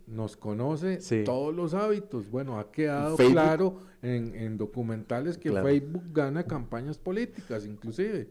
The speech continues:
Speaker 2: ¿Por qué? Por, yo, yo a veces a la gente le digo esto, mae, no sé cómo lo ves vos. O sea, ¿por qué Facebook no nos cobra por usar Facebook?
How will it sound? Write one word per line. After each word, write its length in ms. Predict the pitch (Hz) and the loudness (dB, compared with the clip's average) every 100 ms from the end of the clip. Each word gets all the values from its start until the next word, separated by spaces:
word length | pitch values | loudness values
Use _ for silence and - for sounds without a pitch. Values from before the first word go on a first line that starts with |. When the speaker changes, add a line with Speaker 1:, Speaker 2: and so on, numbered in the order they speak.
| - | -4
Speaker 2:
¿Por 240 | - 139 139 | 4 4 6
qué? 200 | 156 180 | 4 4
Por, 380 | - 143 139 117 | 4 4 4 6
yo, 240 | 131 131 | 4 6
yo 100 | 127 | 4
a 40 | 113 | 4
veces 140 | 143 | 4
a 40 | 131 | 4
la 80 | 110 | 2
gente 220 | 113 139 | 2 0
le 120 | 113 | 2
digo 260 | 113 123 123 | 4 4 4
esto, 260 | 123 - | 4 -2
mae, 180 | 80 82 | -12 -8
no 120 | 92 | -6
sé 160 | 95 113 | -2 -4
cómo 180 | 120 113 | -2 -2
lo 100 | 98 | 2
ves 140 | 101 | 2
vos. 260 | 113 110 - - - | 4 2 0 -20 -20
O 80 | - | -10
sea, 200 | - 131 | -6 -4
¿por 200 | 120 110 - | -4 -4 0
qué 140 | 135 | 0
Facebook 400 | - 131 127 127 | 4 2 2 -6
no 120 | 120 | -6
nos 200 | 123 120 | -6 -4
cobra 280 | 120 120 120 | -2 0 -2
por 120 | 107 | -4
usar 200 | 95 101 | -4 -6
Facebook? 560 | - 101 92 92 - | -4 -4 -4 -8 -18